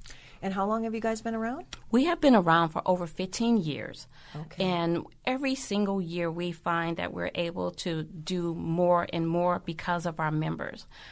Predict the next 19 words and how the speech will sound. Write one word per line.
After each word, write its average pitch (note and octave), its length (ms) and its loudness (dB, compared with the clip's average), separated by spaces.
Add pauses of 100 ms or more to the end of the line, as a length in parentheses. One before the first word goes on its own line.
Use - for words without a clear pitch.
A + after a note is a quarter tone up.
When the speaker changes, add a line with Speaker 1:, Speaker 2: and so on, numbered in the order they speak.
(140)
Speaker 2:
Our F#3+ 120 6
members F#3+ 440 2
really F3 400 0
do E3+ 400 -4
help E3+ 440 -2
to F3+ 240 -2
facilitate E3+ 800 -4
the F3 80 -4
things E3 340 0
that - 180 -6
we E3+ 100 -2
do E3 380 -4
around E3 560 0
the D#3 100 -4
city. D#3+ 500 -4 (420)
We F#3 140 4
have E3+ 220 4
emerging D#3+ 540 2
topics. - 640 -6